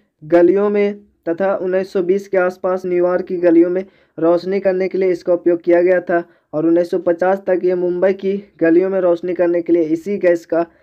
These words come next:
इस्तेमाल किया जाता था। कोल गैस में अल्प मात्रा में असंतृप्त और एरोमेटिक यानी जो सुगंधित होता है, असंतृप्त का मतलब हुआ कार्बनिक यौगिक जिसमें एक से अधिक बंध हो, ठीक है,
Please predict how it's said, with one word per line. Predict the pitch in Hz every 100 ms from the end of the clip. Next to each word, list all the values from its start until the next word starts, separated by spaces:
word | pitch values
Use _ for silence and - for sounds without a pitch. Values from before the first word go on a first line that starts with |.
| _ _
इस्तेमाल | 165 160 175 175 170
किया | 170 165
जाता | 156 143 127
था। | - 123 _ _ _
कोल | - 196
गैस | 214 208 202
में | 202
अल्प | 208 165 190 190
मात्रा | 185 180 185 190
में | 190
असंतृप्त | - 175 190 185 170 190 208 208 214 202 - _
और | 156 180 175 175
एरोमेटिक | 170 180 180 175 170 208 202 _ _ -
यानी | 160 180
जो | 180
सुगंधित | 175 175 175 175 190 202
होता | 180 175
है, | 175 190 _ _ _ _ _ _ _ _ _ _ -
असंतृप्त | 170 190 185 196 208
का | 202
मतलब | 208 202 208
हुआ | 202 202 202 _ _
कार्बनिक | 185 180 185 196 208
यौगिक | 202 196 196
जिसमें | 180 185 208
एक | - - 180 202
से | 208
अधिक | 185 202 208
बंध | 175 185 185
हो, | 190 196 - _
ठीक | 190
है, | 190 139